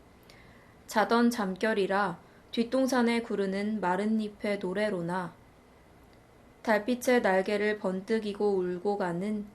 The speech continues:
기러기의 소리로나 흘려들었다.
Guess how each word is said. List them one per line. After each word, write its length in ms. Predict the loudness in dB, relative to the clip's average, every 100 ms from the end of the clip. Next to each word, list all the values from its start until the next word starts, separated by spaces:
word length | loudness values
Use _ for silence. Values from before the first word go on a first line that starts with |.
| -10
기러기의 600 | -2 0 0 0 -2 -2
소리로나 640 | 0 2 2 0 -2 -4
흘려들었다. 1000 | -4 -4 0 0 0 -4 -6 -8 -8 -8